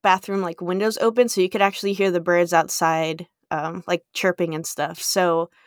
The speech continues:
I just wanna say that maybe it was a woman, like, outside the window humming <laughs> for some reason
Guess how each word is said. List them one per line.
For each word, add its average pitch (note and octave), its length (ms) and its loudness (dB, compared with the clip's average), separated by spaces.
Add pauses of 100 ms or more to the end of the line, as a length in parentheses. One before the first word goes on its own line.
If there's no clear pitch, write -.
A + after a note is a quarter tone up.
(760)
I F#3 460 4
just F3+ 220 -8
wanna F#3 220 4
say F#3 240 4
that F3 180 4
maybe F3 280 2
it F3 40 6
was F3 140 2
a F3 60 -2
woman, E3+ 300 0
like, D#3+ 200 -6 (480)
outside E3+ 360 2
the E3 80 2
window F3 320 6
humming A#3+ 540 6
<laughs> - 300 -6
for C4 160 2
some B3+ 220 4
reason C#4 480 6